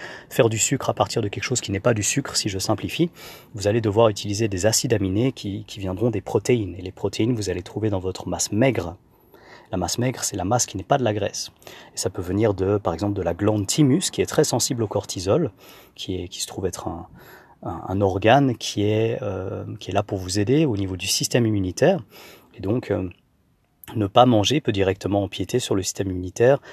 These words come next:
euh, à, à cause de ce phénomène qui est ce qu'on appelle, euh, dans le langage médical, la, l'involution de la glande thymus, euh, qui est en fait fortement corrélée avec, euh, l'exposition au cortisol. Donc, euh,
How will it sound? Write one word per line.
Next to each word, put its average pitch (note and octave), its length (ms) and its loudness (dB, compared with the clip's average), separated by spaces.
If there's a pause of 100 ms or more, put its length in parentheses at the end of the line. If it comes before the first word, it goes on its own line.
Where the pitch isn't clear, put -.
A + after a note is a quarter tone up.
(200)
euh, F#2 380 -6 (720)
à, G2 240 -2
à F#2 40 -4
cause C#3 300 2
de A2 80 -8
ce - 140 -8
phénomène A2 480 -2
qui - 180 -6
est G2 120 -2
ce - 180 -4
qu'on F#2+ 160 -2
appelle, B2 340 0 (380)
euh, F#2 160 -4
dans F#2+ 360 -6
le F2+ 200 -8
langage F#2 420 -4
médical, G#2 600 0
la, F#2 440 -4 (120)
l'involution C3+ 960 4
de A#2 80 0
la G2+ 120 0
glande A2 300 0
thymus, - 540 -4 (680)
euh, - 60 -6 (100)
qui - 140 -8
est - 20 -4
en - 60 -10
fait - 160 0 (480)
fortement - 400 -4
corrélée F#2+ 360 0
avec, G#2 320 -2
euh, F#2+ 80 0
l'exposition G2+ 540 -6
au G2+ 60 -4
cortisol. - 480 -6 (1400)
Donc, - 260 -6
euh, F#2+ 140 -2